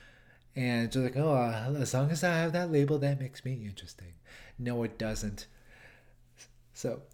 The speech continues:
like, you're trying too hard. Do you ever see, you, do you ever see those people who try too hard to be interesting?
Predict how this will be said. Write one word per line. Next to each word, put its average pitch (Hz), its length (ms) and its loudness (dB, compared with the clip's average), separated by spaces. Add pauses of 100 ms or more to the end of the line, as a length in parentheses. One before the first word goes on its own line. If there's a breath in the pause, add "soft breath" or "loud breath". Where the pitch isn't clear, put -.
(120)
like, 123 220 2
you're 123 100 4
trying 135 580 6
too 127 220 2
hard. 110 440 -2
Do 202 100 8
you 214 40 12
ever 220 120 8
see, 208 200 6
you, 202 360 2 (340 soft breath)
do 185 80 -2
you 185 40 4
ever 175 80 4
see - 140 4
those 160 180 6
people 147 380 4
who 147 200 4
try 131 840 4
too 143 280 2
hard 135 300 6
to 135 60 -2
be 123 120 -2
interesting? 127 420 -2